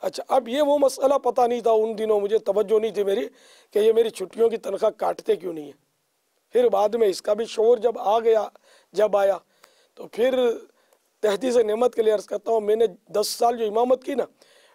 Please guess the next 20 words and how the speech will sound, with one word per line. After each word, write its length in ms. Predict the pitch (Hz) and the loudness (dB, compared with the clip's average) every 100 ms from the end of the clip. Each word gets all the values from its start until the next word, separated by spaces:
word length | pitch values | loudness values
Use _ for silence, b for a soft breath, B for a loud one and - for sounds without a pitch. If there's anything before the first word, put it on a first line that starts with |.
| _ | _
ढाई 200 | 170 220 | -2 -2
साल, 320 | - 240 247 277 | 0 0 0 -4
ढाई 220 | 185 214 | 0 0
सौ 160 | 247 269 | 2 2
रुपये 200 | 240 233 | 4 2
से 100 | 220 | 2
तनख्वाह 320 | 208 202 220 | 0 -2 -2
चली 260 | - 208 247 | -2 -6 -4
थी 120 | 202 | -4
मेरी, 220 | 185 254 - _ b b b b | -4 -6 -10 _ b b b b
आखिर 300 | 208 - 247 | -6 -2 -2
तक 180 | 226 233 | 0 -2
सात 260 | - 214 | 0 -2
सौ 180 | - 233 | 0 0
रुपये 240 | 226 220 190 | 2 0 -2
रही 240 | 170 - _ _ | -4 -8 _ _
तनख्वाह 300 | 196 180 190 | -6 -2 -2
मेरी। 240 | 165 139 - b b b b _ _ _ _ _ _ - b b b b b b b - | -2 -12 -18 b b b b _ _ _ _ _ _ -20 b b b b b b b -2
फिर 180 | 269 285 | -2 2
मैंने 360 | 240 233 226 | 4 4 2